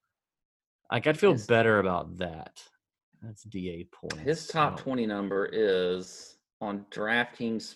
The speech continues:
Speaker 1: Uh, he's
Speaker 2: Sportsbook.
Speaker 1: five, five, plus five fifty. I don't, uh,
Speaker 2: Yeah, I don't like
Speaker 1: that's
Speaker 2: that.
Speaker 1: too, that's too short for me.
Speaker 2: Yeah.
Speaker 1: Uh, I do,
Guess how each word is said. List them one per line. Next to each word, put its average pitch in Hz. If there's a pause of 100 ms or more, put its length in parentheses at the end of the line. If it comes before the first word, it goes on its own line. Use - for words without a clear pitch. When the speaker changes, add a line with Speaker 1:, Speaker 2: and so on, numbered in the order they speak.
(100)
Speaker 1:
Uh, 101
he's 98
Speaker 2:
Sportsbook. 104
Speaker 1:
five, 117
five, 120 (160)
plus 120
five 92
fifty. 87
I 90
don't, 85
uh, 85 (200)
Speaker 2:
Yeah, 101
I 98
don't 78
like 73
Speaker 1:
that's -
Speaker 2:
that. -
Speaker 1:
too, - (180)
that's -
too -
short -
for 55
me. 60 (400)
Speaker 2:
Yeah. -
Speaker 1:
Uh, 117
I 139
do, 180